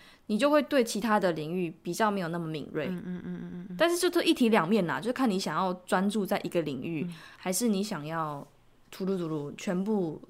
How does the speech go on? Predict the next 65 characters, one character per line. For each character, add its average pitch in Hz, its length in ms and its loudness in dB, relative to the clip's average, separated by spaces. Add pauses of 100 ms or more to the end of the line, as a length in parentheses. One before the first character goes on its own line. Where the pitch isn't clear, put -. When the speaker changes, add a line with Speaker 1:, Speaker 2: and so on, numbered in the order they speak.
(100)
Speaker 1:
都 190 680 0
有 151 160 -2
接 170 240 -4
触， 170 420 -6
Speaker 2:
嗯。 185 160 -8
Speaker 1:
那 220 120 2
就 214 100 -2
是 202 180 -4 (420)
译 220 140 2
者 147 140 -4
自 180 120 -6
己 165 60 0
的 - 100 -6
选 - 260 -10
择。 - 180 -12
Speaker 2:
嗯。 - 40 -10
Speaker 1:
所 202 120 0
以 214 120 0 (300)
每 185 160 2
个 190 120 2
人 185 140 2
在 233 160 0
工 208 200 -2
作 208 120 -2
上 202 140 -4
的 160 100 -4
抉 151 200 -8
择 156 120 -6
其 156 140 -10
实 160 160 -12
不 - 160 -16
太 175 240 -8
一 147 200 -10
样， 170 200 -8
Speaker 2:
嗯， 160 240 -8
맞 147 80 -16
아。 - 40 -16
Speaker 1:
就 180 40 -6
是 185 120 -8
看， 160 380 -8 (360)
看 220 180 -2
你 156 120 -4
对 190 200 -4
于 165 80 -4
你 151 140 -8
的 143 80 -8
工 160 200 -8
作 180 160 -6
的 160 120 -6
形 156 240 -10
态， 180 200 -4 (160)
Speaker 2:
嗯。 165 120 -12
Speaker 1:
你 180 100 -4
希 202 160 -2
望 196 100 2
它 185 120 -4
是 190 100 -4
怎 170 160 -8
么 147 80 -8
样 151 140 -8
的 151 80 -8
一 143 60 -10
个 151 80 -10
发 139 240 -10
展。 175 200 -8